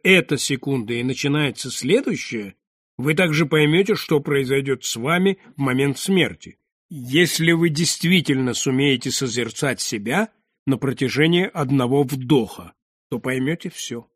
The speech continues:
Первое, что я узнал о себе, следя за дыханием, несмотря на все прочитанные книги и пройденные в университете курсы, я почти ничего не знал о своём сознании и не мог его контролировать.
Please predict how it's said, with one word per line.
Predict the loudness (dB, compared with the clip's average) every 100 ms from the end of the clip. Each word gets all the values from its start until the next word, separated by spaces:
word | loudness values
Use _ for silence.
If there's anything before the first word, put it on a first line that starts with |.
| _ _ _ _ _ _ _ _ 6
Первое, | 8 8 6 4
что | 4
я | 6 6
узнал | 6 6 4 2
о |
себе, | 0 0 2 2
следя | 2 0 2 0
за | -2
дыханием, | -2 -2 -2 -4 -6 -12 -20 _ _ _
несмотря | -2 0 2 0 2 2
на | 2
все | 2 2
прочитанные | 2 0 0 2 2 2
книги | 4 4 4 4
и | 2
пройденные | 2 2 4 4 2
в | 2
университете | 0 -2 -2 -4 -2 -2 -4
курсы, | -2 0 0 0 -4 -6 _ _ -4
я | 0 2
почти | 0 0 4
ничего | 6 8 8 6 4 2 4 6
не | 6 4
знал | 2 0 2
о | 0
своём | 2 6 6 4
сознании | 0 2 4 4 6 4 2
и | 0
не | 2 4
мог | 4 2
его | 0 0 0
контролировать. | -2 -2 -4 -4 -4 -10 -20 -20